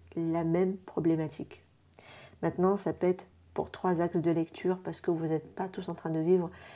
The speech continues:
la même chose. Il y a certains signes, ça va être plutôt avec leur propre mère, pour d'autres avec une belle-mère et pour d'autres, ça va être carrément la mère des enfants qui est la problématique.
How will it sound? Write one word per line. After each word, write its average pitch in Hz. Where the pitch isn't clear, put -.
la 170
même 165
chose. 151
Il 156
y 160
a 160
certains 175
signes, 180
ça 156
va 151
être 143
plutôt 160
avec 151
leur 156
propre -
mère, 180
pour 160
d'autres 156
avec 147
une 143
belle-mère 180
et 170
pour 156
d'autres, 175
ça 160
va 147
être 147
carrément 160
la 151
mère 170
des 147
enfants 151
qui 175
est 143
la 143
problématique. 143